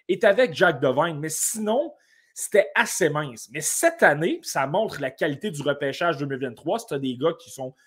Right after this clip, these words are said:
déjà capables d'évoluer dans la N C A en n'étant pas repêchés. Ça montre que, justement, je pense que la qualité du repêchage est meilleure. Et Charlie Stramel, lui, j'ai hâte de surveiller. Présentement, je l'ai neuvième. J'ai bien aimé. Il n'a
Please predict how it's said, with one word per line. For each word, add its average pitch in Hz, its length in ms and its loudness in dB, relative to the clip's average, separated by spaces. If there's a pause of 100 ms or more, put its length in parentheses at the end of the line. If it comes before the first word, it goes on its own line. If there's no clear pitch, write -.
(200)
déjà 170 300 2
capables 165 500 2
d'évoluer 143 440 2
dans 147 120 0
la 143 140 0
N 135 100 -8
C 143 400 -4
A 165 60 -2
en - 20 -6
n'étant 127 300 -8
pas 208 220 0
repêchés. 151 760 -6 (480)
Ça - 240 -4
montre 165 380 0
que, 143 120 -2
justement, 151 460 -4
je - 80 -10
pense 156 140 -6
que 143 80 -6
la 120 60 -4
qualité 135 380 -4
du 135 140 -6
repêchage 127 580 -4
est 127 80 -4
meilleure. 117 440 -4
Et 117 120 -14
Charlie 165 320 0
Stramel, 147 720 0 (580)
lui, 392 180 -4
j'ai 196 140 4
hâte 180 160 4
de 143 100 0
surveiller. 120 500 -8
Présentement, 320 640 -2
je 165 120 -2
l'ai 156 140 2
neuvième. 151 460 0
J'ai 147 180 -2
bien 285 340 -4
aimé. 180 260 -2
Il 147 120 -8
n'a 113 120 -10